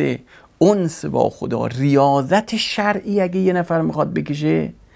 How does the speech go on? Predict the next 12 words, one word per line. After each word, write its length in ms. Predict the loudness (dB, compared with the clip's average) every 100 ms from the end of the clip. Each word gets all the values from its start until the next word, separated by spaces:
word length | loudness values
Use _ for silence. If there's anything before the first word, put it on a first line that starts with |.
| -20 -20 2 6
ارتباطش 1080 | 6 4 -4 -4 4 4 4 0 -8 -14
با 160 | -6 -4
خدا 500 | -4 -2 4 4 4
می‌خواد 400 | 0 -4 -4 -4
نزدیک 280 | -6 -6 -8
بشه، 200 | -4 -2
در 140 | -2
نمازه، 560 | -4 -4 -4 -8 -12 -20 _ _ _ _
در 120 | -6
نمازه. 500 | -4 -4 -6 -14 -20 -20 _ _ -20 -20 -20 -2 6
امام 320 | 6 6 2
رضا 380 | 0 0 -2